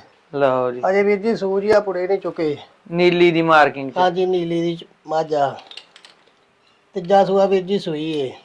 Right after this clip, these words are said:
Speaker 1: ਠੀਕ ਹੈ
Speaker 2: ਇਹਦੇ
Speaker 1: ਜੀ।
Speaker 2: ਮਗਰ ਵੀਰ ਜੀ ਕੱਟੀ ਆ।
Speaker 1: ਕੀ ਦੁੱਧ ਦੱਧ ਵੀਰ ਜੀ ਕੀ?
Speaker 2: ਦੁੱਧ ਵੀਰ ਜੀ ਬੌਲਾ ਹੀ ਹੋਊਗਾ ਕੋਈ, ਅਜੇ ਇਹਦੇ ਥੱਲੇ ਅੱਠਾਂ ਤੋਂ ਬਾਹਰ ਹੀ ਹੋਊਗਾ।
Speaker 1: ਅੱਛਾ ਜੀ, ਅੱਠ ਤੋਂ ਬਾਹਰ ਬੌਲਾ।
Speaker 2: ਹਾਂਜੀ।
Speaker 1: ਮਗਰ ਕੱਟੀ?
Speaker 2: ਮਗਰ ਵੀਰ ਜੀ ਇਹਦੇ ਵੀ ਕੱਟੀ ਆ।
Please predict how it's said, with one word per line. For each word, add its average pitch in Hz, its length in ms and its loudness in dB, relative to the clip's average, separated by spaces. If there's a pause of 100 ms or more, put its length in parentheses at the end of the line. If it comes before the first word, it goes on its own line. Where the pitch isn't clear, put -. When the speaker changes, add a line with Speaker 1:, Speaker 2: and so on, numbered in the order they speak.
(280)
Speaker 1:
ਠੀਕ 151 380 2
ਹੈ - 80 6
Speaker 2:
ਇਹਦੇ 220 120 6
Speaker 1:
ਜੀ। 220 60 4
Speaker 2:
ਮਗਰ 202 260 2
ਵੀਰ 196 140 4
ਜੀ 196 200 -4
ਕੱਟੀ 165 400 -6
ਆ। 131 200 -4 (160)
Speaker 1:
ਕੀ 185 240 2
ਦੁੱਧ 180 240 -2
ਦੱਧ 175 240 6
ਵੀਰ 165 220 2
ਜੀ 160 120 -4
ਕੀ? 156 200 -8 (260)
Speaker 2:
ਦੁੱਧ 226 260 2
ਵੀਰ 262 160 0
ਜੀ 262 140 0
ਬੌਲਾ 247 340 8
ਹੀ 262 60 4
ਹੋਊਗਾ 226 360 4
ਕੋਈ, 220 240 2
ਅਜੇ 214 180 4
ਇਹਦੇ 208 180 2
ਥੱਲੇ 202 320 0
ਅੱਠਾਂ 180 240 -2
ਤੋਂ 190 100 -2
ਬਾਹਰ 175 260 4
ਹੀ 208 60 0
ਹੋਊਗਾ। 151 500 0 (400)
Speaker 1:
ਅੱਛਾ 170 160 0
ਜੀ, 170 200 8
ਅੱਠ 160 120 4
ਤੋਂ 170 160 4
ਬਾਹਰ 151 280 8
ਬੌਲਾ। 139 340 0 (120)
Speaker 2:
ਹਾਂਜੀ। 160 220 -4
Speaker 1:
ਮਗਰ 196 300 10
ਕੱਟੀ? 196 400 4 (100)
Speaker 2:
ਮਗਰ 190 260 2
ਵੀਰ 196 140 2
ਜੀ 196 80 -2
ਇਹਦੇ 196 160 2
ਵੀ 190 80 -2
ਕੱਟੀ 156 320 -6
ਆ। 131 140 -8